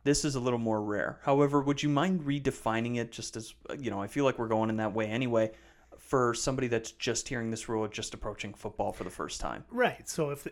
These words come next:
Speaker 2: again, the quarterback's under center and the ball is snapped and it goes between his legs, so he doesn't touch it. It goes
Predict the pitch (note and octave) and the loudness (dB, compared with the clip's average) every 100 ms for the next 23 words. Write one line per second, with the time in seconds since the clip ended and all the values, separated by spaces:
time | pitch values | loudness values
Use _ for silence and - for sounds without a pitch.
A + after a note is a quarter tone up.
0 | - D3 E3+ B2+ A#2+ - E3+ D#3+ D#3 - | -8 -2 -2 -2 -6 -2 -2 0 -2 -4
1 | C3 B2+ - E3+ F3 F#3 F3 E3+ - - | -8 -8 -4 -2 0 -2 -4 -6 -16 -20
2 | _ - C3 B2 C3+ D3+ E3+ - D3+ C#3 | _ -12 -8 -4 0 0 0 -2 -4 -4
3 | - - - - C#3 C3+ C#3+ C3+ C#3 D#3 | -6 -12 -14 -12 -10 -4 -2 -2 -6 -4
4 | D#3+ F3+ E3+ C3+ D3 - D3 A#2+ B2 B2+ | -2 -2 -2 -4 -8 -10 -8 -6 -6 -8
5 | D#3+ F#3+ - D3 F#3+ F#3+ - - - B2 | -8 -6 -6 -4 -8 -8 -14 -16 -10 -8
6 | B2 - | -8 -14